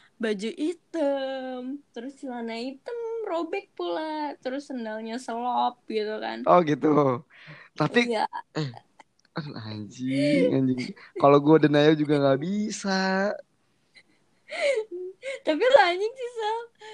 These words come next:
Speaker 1: Yang pas abis dari kontrakan pagi-pagi, kok anjing lo di mana, Cok?
Speaker 2: Iya, ba-, gua balik, anjing.
Speaker 1: <laughs> Tiba-tiba nih orang hilang aja, gua
Speaker 2: <laughs>
Speaker 1: anjing, kok ditinggal?
Speaker 2: Oke, emang ya? Oh, iya, ya.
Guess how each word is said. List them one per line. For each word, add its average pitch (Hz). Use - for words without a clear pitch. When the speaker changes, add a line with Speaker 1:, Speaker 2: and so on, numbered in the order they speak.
Speaker 1:
Yang 294
pas 320
abis 277
dari 277
kontrakan 302
pagi-pagi, 311
kok 359
anjing 330
lo 370
di 339
mana, 392
Cok? 381
Speaker 2:
Iya, 131
ba-, 131
gua 165
balik, 151
anjing. 135
Speaker 1:
<laughs> -
Tiba-tiba 427
nih 427
orang 415
hilang 320
aja, 381
gua 359
Speaker 2:
<laughs> 175
Speaker 1:
anjing, 330
kok 415
ditinggal? 359
Speaker 2:
Oke, -
emang 202
ya? 147
Oh, 135
iya, 139
ya. 139